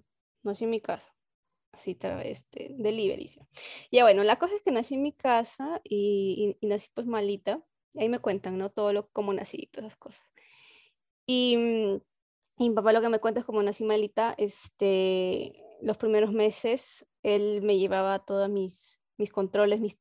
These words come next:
mis terapias que tenía que hacer. Porque creo que era decisivo esos meses, si no me atendían bien, yo iba a quedar, pues, muy mal, <laughs> iba a quedar muy mal en, en, en un tema de por vida.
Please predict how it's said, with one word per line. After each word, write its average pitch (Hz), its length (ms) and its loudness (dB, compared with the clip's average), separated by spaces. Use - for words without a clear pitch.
mis 202 160 -4
terapias 196 440 -4
que 202 80 -14
tenía 196 320 -8
que - 100 -16
hacer. - 340 -10
Porque 208 280 -6
creo 254 140 -2
que 285 80 2
era 262 120 6
decisivo 240 800 2
esos 220 260 -4
meses, 233 640 0
si - 160 -8
no 202 220 0
me 220 220 2
atendían 190 480 -2
bien, 190 280 -2
yo 190 60 -2
iba 185 160 -4
a - 80 -10
quedar, - 240 -10
pues, - 180 -20
muy 220 340 -4
mal, 202 260 -2
<laughs> - 340 -8
iba 202 140 0
a 202 60 -8
quedar 208 220 -6
muy 208 100 -2
mal 202 280 -6
en, 220 220 -8
en, 202 240 -2
en 220 100 -2
un 214 220 0
tema 208 240 0
de 202 80 -2
por 190 240 -10
vida. 208 240 -8